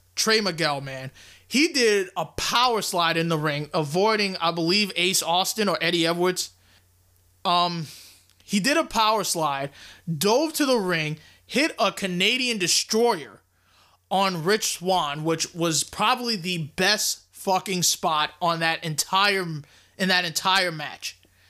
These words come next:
So, Eric Young, he eliminated, uh, Trey Miguel with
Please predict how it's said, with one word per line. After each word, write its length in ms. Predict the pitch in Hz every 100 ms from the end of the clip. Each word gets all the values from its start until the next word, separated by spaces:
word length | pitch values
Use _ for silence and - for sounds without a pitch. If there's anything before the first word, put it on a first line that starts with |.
| - _ _ _
So, 420 | - 180 180 175 147 - _ _ _ _
Eric 320 | 190 226 226
Young, 260 | 202 208 202
he 120 | 196
eliminated, 720 | 220 208 202 190 185 180 175 175
uh, 220 | 170 160
Trey 240 | - 185
Miguel 500 | 180 156 160 160 156
with 340 | 151 156 151